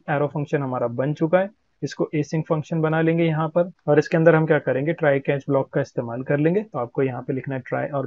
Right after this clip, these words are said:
catch block। Catch में simple हम क्या करेंगे, console dot log कर देंगे, जो भी error है उसको as it is यहाँ पर print करा दो। try के अंदर एक condition मैं ऐड कर देता हूँ, if not blood group, अगर इसने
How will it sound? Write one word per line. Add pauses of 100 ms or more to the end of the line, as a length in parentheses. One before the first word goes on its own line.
catch
block।
Catch
में
simple
हम
क्या
करेंगे,
console
dot
log
कर
देंगे, (440)
जो
भी
error
है
उसको
as
it
is
यहाँ
पर
print
करा
दो। (460)
try
के
अंदर
एक
condition
मैं
ऐड
कर
देता
हूँ, (100)
if (540)
not
blood (140)
group, (200)
अगर
इसने